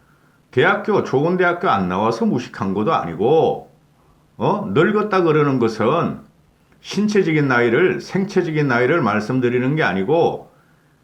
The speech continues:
대가리가 없고 무지랭이고 뭣도 모르고 말이지, 문재인 쫓아내자, 독재, 타도, 윤석열 옹호하는 것들을 보고 앞뒤를 못 재고 떠들고 여기저기 똥 싸지르고 욕질하는 그 늙은이들을 보고 무식하다라는 거는 거예요.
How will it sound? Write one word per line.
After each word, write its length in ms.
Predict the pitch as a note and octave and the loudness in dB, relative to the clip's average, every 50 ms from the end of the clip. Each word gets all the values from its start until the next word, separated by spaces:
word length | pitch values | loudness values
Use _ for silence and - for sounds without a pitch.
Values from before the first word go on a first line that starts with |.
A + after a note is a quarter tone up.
| _ _ _ _ - | _ _ _ _ -6
대가리가 500 | - A2 B2 E3+ F#3+ G#3 A3 A3 G#3+ G#3 | -4 -2 0 2 2 2 2 2 2 2
없고 300 | F#3+ - - G3 G#3 F#3 | 0 0 -2 -2 0 0
무지랭이고 1160 | A#2 G#2 A2+ B2 B2+ C#3+ D#3 F3 F3+ F#3+ G3+ G#3 F3+ D#3 D3 D#3+ E3+ D#3 A#2+ - - - - | 0 0 -2 -2 -2 0 0 2 2 0 0 0 0 2 2 2 2 0 0 -2 -4 -6 -2
뭣도 380 | - D#3 F3 F3 - A3+ A3+ A3 | -2 0 0 0 0 0 2 2
모르고 380 | G#3+ G3+ G3 G3 G3 G3 G#3 | 2 2 2 2 2 0 0
말이지, 840 | G3 F#3 E3+ F#3 E3 D#3 C#3+ B2+ C3+ D3+ F3 F3 C3 E3+ - - - - _ _ _ _ _ _ | 0 2 2 2 0 -2 -2 -2 0 0 2 2 0 0 -2 -6 -12 -20 _ _ _ _ _ _
문재인 480 | - A#2 D#3+ G#3 G#3 G#3+ A3 A3 G#3+ G#3+ | -4 -2 0 2 2 2 2 2 2 0
쫓아내자, 580 | G3+ G3 F#3+ - F#3 F#3+ F#3+ F3+ F#3 F3 E3+ | 0 -2 -2 -2 0 0 0 0 0 0 0
독재, 460 | - D#3+ D3+ D3+ D#3 - F#3 F3+ E3+ - | 0 -2 -2 -2 -2 -2 -2 -2 -2 -2
타도, 500 | - D#3 D#3+ E3 E3 E3+ E3 C#3+ A#2 A2+ | -2 0 0 0 0 0 0 2 2 2
윤석열 480 | B2+ D#3 E3 D#3 D#3 E3+ E3+ E3+ E3 | 0 0 -2 -2 -2 -2 0 -2 -2
옹호하는 580 | D3+ C3 C#3 D3 D3 C#3+ C#3 A#2 C3+ C3+ C#3 C3+ | 0 0 0 0 0 0 0 0 -2 -2 -2 0
것들을 680 | B2 A2+ A#2 - A#2 B2 E3 F3 D3+ F#2 D2+ - - - - - - _ _ _ _ | -2 -2 0 0 0 0 2 2 2 0 -2 -4 -8 -16 -20 -20 -20 _ _ _ _
보고 640 | - F3+ A3 A3 A3 G3+ D#3 - - - - - _ - | -2 -2 0 2 2 0 0 0 -2 -6 -10 -16 _ -2
앞뒤를 540 | - F#3+ - - - G#3+ A3 G#3+ G#3+ G3 | 0 0 0 -2 -4 -2 0 0 2 2
못 240 | F#3+ D3+ D#3 E3+ E3+ | 2 0 0 -2 -2
재고 320 | - E3 E3 F3 F#3+ F3+ - | -2 -2 0 0 0 -2 -2
떠들고 440 | E3+ D#3+ D#3 E3 D#3+ D#3 D#3+ D3 | -2 -2 -2 -2 -2 0 0 0
여기저기 540 | C3+ C#3+ C#3+ D3 C#3+ D3+ C#3+ C#3+ C#3 - - | 0 0 0 0 0 0 -2 -2 -2 -4 -8
똥 220 | - - F#3 F#3+ F3+ | -8 -6 -4 -4 -4
싸지르고 520 | - F#3+ F#3 E3 E3+ E3 E3+ E3 E3+ C#3+ | -2 -2 -2 -2 0 0 0 0 0 2
욕질하는 880 | B2+ B2+ B2+ - - D3+ D3 C3 - A#2+ - - - - B2+ B2+ B2 A2+ | 2 0 0 -2 -6 -8 -8 -8 -8 -8 -10 -8 -8 -6 -4 -4 -4 -4
그 100 | - E3 | -4 -4
늙은이들을 840 | D3+ A#2 G2+ C3 F3+ F#3+ F3 F#3+ F#3 E3 D3+ D3 D3+ D3 C#3+ B2+ | -2 0 0 0 0 2 2 0 0 0 0 -2 -2 -2 -2 -2
보고 220 | A#2 A#2+ B2 E3 F#3 | -2 -2 -2 -2 -2
무식하다라는 800 | E3+ A2 G#2+ G#2 - - - - G#2+ G#2 G#2+ G2 F#2+ F2+ F2 | -2 -4 -4 -6 -8 -8 -8 -6 -4 -2 -2 -2 -2 -4 -4
거는 200 | D#2+ E2 E2 D#2+ | -6 -6 -6 -6
거예요. 760 | D#2 D2+ C#2 C2+ C2+ C2+ C#2 D#2 F#2+ B2+ C#3 G#2+ - - - | -6 -6 -8 -8 -8 -8 -6 -4 -4 -2 -2 -4 -4 -6 -10